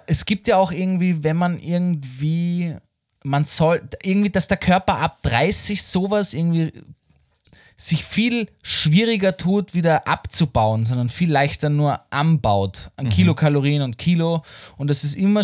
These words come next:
Speaker 1: umso älter du wirst, viel schwieriger wird quasi, wieder abzunehmen und wieder in Shape zu kommen.
Speaker 2: Yeah, that's true. Which, which, uh,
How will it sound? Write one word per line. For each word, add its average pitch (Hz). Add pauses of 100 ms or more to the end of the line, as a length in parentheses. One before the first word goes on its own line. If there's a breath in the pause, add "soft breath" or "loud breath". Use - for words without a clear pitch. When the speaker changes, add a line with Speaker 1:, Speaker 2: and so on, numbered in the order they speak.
(120)
Speaker 1:
umso 220
älter 202
du 190
wirst, 190
viel 220
schwieriger 180
wird 175
quasi, 135 (560 soft breath)
wieder 143
abzunehmen 123
und 123
wieder 131
in 123
Shape 139
zu -
kommen. 101
Speaker 2:
Yeah, 120
that's 113
true. 120
Which, 110
which, 113 (300)
uh, -